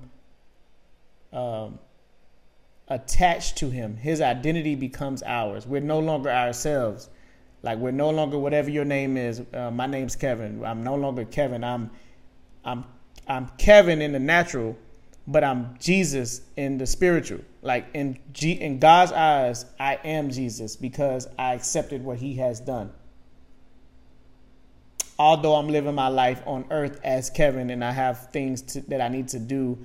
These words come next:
as Kevin for the furtherance of God's kingdom, I'm no longer Kevin in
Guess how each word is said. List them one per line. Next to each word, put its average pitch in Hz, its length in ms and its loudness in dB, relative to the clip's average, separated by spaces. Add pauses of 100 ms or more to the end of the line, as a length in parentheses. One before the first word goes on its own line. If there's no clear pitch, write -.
(220)
as 123 260 -2
Kevin 120 500 -2 (320)
for 139 160 -4
the 120 140 -8
furtherance 135 800 -6
of 120 380 2
God's 123 340 0
kingdom, 123 540 -6 (1080)
I'm 135 260 -2
no 147 160 2
longer 127 640 -2 (300)
Kevin 131 640 -4 (720)
in 131 460 -4